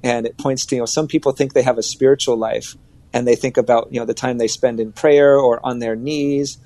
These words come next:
or in the church. And, but what happens when you can't get into a church? Do you have no spiritual life? But she points out that our spiritual life is happening all around us at every moment of our life. And so there's no such thing as a quote unquote spiritual life separated from our daily lives.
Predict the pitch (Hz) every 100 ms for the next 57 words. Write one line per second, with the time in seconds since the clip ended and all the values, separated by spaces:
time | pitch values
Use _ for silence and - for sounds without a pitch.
0 | - - 127 120 135 123 117 - 143 135
1 | 131 - - 120 117 117 117 - 135 -
2 | 135 143 143 131 139 127 147 139 135 131
3 | 135 127 - 160 - - 120 120 120 120
4 | 120 - 127 123 - 147 139 147 170 -
5 | _ _ - 143 143 - 143 147 135 127
6 | 117 - 180 202 139 120 - - 147 -
7 | 143 - 151 170 165 139 139 135 135 131
8 | - 135 135 156 131 131 131 127 120 120
9 | 117 120 123 120 - - _ _ - 135
10 | 151 139 165 165 131 - 147 139 120 120
11 | - 135 131 120 - 120 - - - 151
12 | 143 131 - 120 120 135 - - _ _
13 | - - 123 127 123 117 117 - 120 117
14 | 110 113 117 139 120 110 113 147 - -
15 | - -